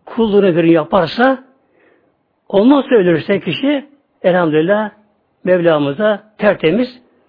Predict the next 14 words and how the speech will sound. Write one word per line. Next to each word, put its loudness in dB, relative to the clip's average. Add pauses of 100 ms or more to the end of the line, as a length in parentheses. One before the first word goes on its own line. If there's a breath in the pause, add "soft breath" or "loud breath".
(240)
kavuşuyor -4
muhtemelen -16 (180)
böyle. -10
Recep 2
ayı 2 (600)
üç -2
ayların 0
başlangıcı. -2 (840)
Üç -8
aylar 0
var -4
biliyorsunuz. -8 (320)
Üç -8
aylar. -2